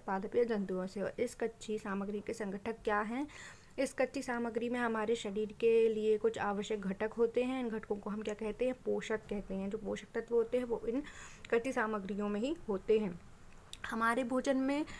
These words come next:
मुख्य कौन सा पोषक होते हैं? कार्बोहाइड्रेट, प्रोटीन, वसा, विटामिन, खनिज लवण। आपने देखा होगा जब आप कुछ भी मार्केट से कुछ लेके आते हैं तो उसके पैकेट्स पर लिखा क्या होता है? कार्बोहाइड्रेट कितना है, प्रोटीन कितना है, विटामिन कितना है,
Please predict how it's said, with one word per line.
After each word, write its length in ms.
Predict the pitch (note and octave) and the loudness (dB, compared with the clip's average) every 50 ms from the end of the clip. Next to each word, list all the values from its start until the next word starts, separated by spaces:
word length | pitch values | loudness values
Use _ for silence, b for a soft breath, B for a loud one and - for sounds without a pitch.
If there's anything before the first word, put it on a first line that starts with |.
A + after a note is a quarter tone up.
| B B B | B B B
मुख्य 320 | B3+ B3+ - - - C#4 | 2 2 2 0 -4 -4
कौन 300 | B3+ - - C4 C4 C4 | 0 4 6 6 6 6
सा 100 | B3+ C#4+ | 2 0
पोषक 300 | C#4 C#4 C4+ C4 - C4+ - | 0 0 0 0 -2 0 2
होते 220 | C4+ C4 C4 - C4+ | 2 2 2 2 2
हैं? 180 | C4+ C#4 C#4 | 2 0 2
कार्बोहाइड्रेट, 680 | - B3+ A3 G#3+ G#3+ A3+ A#3+ A#3+ A3+ A3+ A3+ A#3 A#3+ A#3 | 4 4 6 6 6 4 2 2 0 0 2 2 0 0
प्रोटीन, 500 | - - A#3+ A#3 A3 A3+ - A#3+ B3 A3 | 2 6 8 8 8 8 6 0 0 0
वसा, 340 | G#3+ A3+ A3 G#3 - A#3+ A3 | 0 0 0 0 0 0 0
विटामिन, 500 | G#3+ A3 G#3+ - G#3 G3+ G3+ G#3 G#3 G#3 | 0 0 -2 0 0 -2 0 -2 -2 -4
खनिज 340 | - A#3 G#3+ G#3+ G#3 G3 G#3 | -4 -2 -2 -2 -2 -2 -2
लवण। 240 | G3+ G3 G3+ G#3 G3+ | -2 -2 -2 -2 -2
आपने 280 | G3 G3 - A3+ G#3+ | -2 -4 -4 -6 -4
देखा 240 | G#3+ G#3+ G#3 G#3 A#3 | -2 -2 -2 -2 -2
होगा 160 | A3+ A3+ A3+ | -2 -2 -2
जब 160 | G#3+ G#3+ G#3 | -2 0 0
आप 160 | G#3+ G#3 G#3 - | 0 0 0 0
कुछ 180 | A#3 A3 - | -2 -2 0
भी 100 | - A#3 | 0 0
मार्केट 380 | A3+ A3 G3 G3 - A3 G#3+ - | 0 0 -2 -4 -4 -6 -8 -6
से 120 | - A#3 | -4 -2
कुछ 180 | - A3+ A3 A#3 | -2 -2 0 0
लेके 280 | A3 G3+ F#3+ - A3 | 0 0 0 0 0
आते 220 | G#3+ G#3 G#3 - A3+ | 0 0 -2 -2 -4
हैं 100 | A3+ A3 | -4 -2
तो 100 | B3 A#3+ | -2 -2
उसके 200 | A#3 - - - | -2 -4 -4 -2
पैकेट्स 400 | - G#3 G3 - A3+ A3 - - | -2 -2 0 -2 -4 -6 -6 -6
पर 140 | - B3+ A#3+ | -4 -2 0
लिखा 260 | A3+ A3 - - A3+ | 0 0 0 -2 -4
क्या 180 | A3 A#3+ A#3 | -2 0 0
होता 240 | A#3 A#3 A#3 A#3 A#3+ | 2 0 0 -2 -4
है? 100 | B3+ B3+ | -6 -4
कार्बोहाइड्रेट 720 | B3+ A#3+ A3 G#3+ G#3+ A3 A3+ A3+ G#3 G#3 G3+ A3 A3 G#3+ - | 2 4 4 4 4 2 2 2 2 2 2 2 2 2 0
कितना 280 | A3 - - G#3+ G#3+ | -6 -6 -2 -2 -2
है, 60 | G#3+ | -2
प्रोटीन 380 | G#3+ - A3+ A3 G#3+ A#3 A3+ A3 | 0 2 2 2 2 0 -2 -4
कितना 300 | G#3 - - - G#3+ G3+ | -4 -6 -6 -4 -4 -4
है, 140 | G#3+ G#3 G#3 | -2 -4 -4
विटामिन 380 | G#3 - G#3+ G#3 G#3+ G#3+ G#3+ | -2 0 0 0 0 -2 -4
कितना 300 | G#3+ - - - A3 G3 | -6 -8 -8 -6 -2 -2
है, 100 | F#3+ G3 | -2 -2